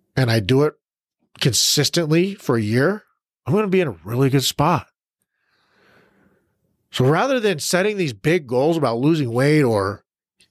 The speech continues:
gaining more intelligence or reading thirty-seven books or whatever we're gonna do, just break that down into a smaller structure.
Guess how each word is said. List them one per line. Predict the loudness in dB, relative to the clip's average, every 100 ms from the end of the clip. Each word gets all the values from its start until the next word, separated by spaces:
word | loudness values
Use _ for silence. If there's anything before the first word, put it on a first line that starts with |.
| _ -6
gaining | -2 0 0 0
more | 2 2
intelligence | 0 -2 0 0 0 2 0 0
or | -4 -6
reading | -2 0 2 0 -2 -8 _ _ _ _ _ -2
thirty-seven | -2 0 -4 0 0 0 -2 -8
books | -2 0 0 -4 -4 -6 _ _ _ _ _ _ _ _ -4
or | -2
whatever | 0 0 0 0
we're | 0 0
gonna | 0
do, | 2 2 2 0 -6 _ -20 -20 -20 -20 -20 -10 -6 -6 -6 -16 _ _ _ _ _ _ _ _ _ _ _ _ _ _ _ _
just | -4 -2 0
break | 0 2
that | -2 0
down | 0 0 0
into | -2 -2
a |
smaller | -2 -2 -2 -2 0
structure. | 0 -2 -2 -6 -12